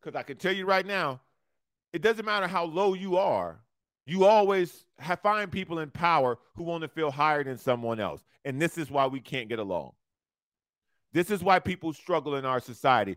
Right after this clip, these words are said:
because no matter how low you go, there's a person a notch above that person who thinks they're better somehow. And that's the problem with H B C Us.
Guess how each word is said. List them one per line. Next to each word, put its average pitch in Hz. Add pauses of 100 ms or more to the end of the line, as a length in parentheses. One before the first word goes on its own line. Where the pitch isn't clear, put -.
(140)
because 151
no 175
matter 160
how 185
low 202
you 202
go, 127 (1000)
there's 180
a 226
person 208 (120)
a 147
notch 175
above 180
that 190
person 147
who 123
thinks 156
they're 143
better 113
somehow. 87 (1160)
And 131
that's 180
the 175
problem 151
with 143
H 135
B 123
C 120
Us. 104